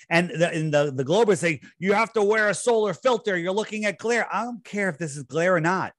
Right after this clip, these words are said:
It disappears without going down, right? But I did once with a solar filter,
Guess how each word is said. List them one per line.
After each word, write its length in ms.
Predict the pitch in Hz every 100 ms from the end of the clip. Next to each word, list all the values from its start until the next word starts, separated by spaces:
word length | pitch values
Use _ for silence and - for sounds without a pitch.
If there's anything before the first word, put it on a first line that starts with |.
| -
It 220 | 139 139 -
disappears 1120 | 175 170 170 147 - 160 175 170 143 127 104
without 420 | 123 131 139 -
going 320 | 143 139 127
down, 600 | 104 127 143 113 90 76 _ _ _ - -
right? 260 | 147 165 - -
But 100 | 175
I 80 | 165
did 240 | 143 233
once 380 | 196 170 165 -
with 240 | 156 226
a 40 | 226
solar 340 | 180 147 120
filter, 480 | - 113 - 123